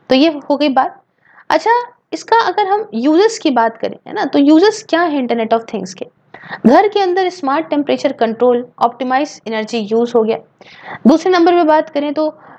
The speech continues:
इंडस्ट्रियल अगर बात करें तो machine to machine communication, क्वालिटी कंट्रोल हो गया। ऑटोमोटिव की बात करें तो भाई व्हीकल ऑटो डायग्नोस्टिक, ऑप्टिमाइज्ड ट्रैफिक फ्लो हो गया, स्मार्ट पार्किंग हो गई।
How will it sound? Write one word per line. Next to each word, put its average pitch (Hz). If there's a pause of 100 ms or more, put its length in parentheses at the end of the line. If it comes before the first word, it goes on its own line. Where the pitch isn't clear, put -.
(120)
इंडस्ट्रियल 359 (160)
अगर 311
बात 294
करें 285
तो 302
machine 302
to 359
machine 320
communication, 277
क्वालिटी 240
कंट्रोल 262
हो 247
गया। - (540)
ऑटोमोटिव 359
की 359
बात 311
करें 302
तो 294
भाई 294
व्हीकल 269
ऑटो 254
डायग्नोस्टिक, 247
ऑप्टिमाइज्ड 262 (100)
ट्रैफिक 247
फ्लो 254
हो 247
गया, 240
स्मार्ट 262
पार्किंग 247
हो 233
गई। 233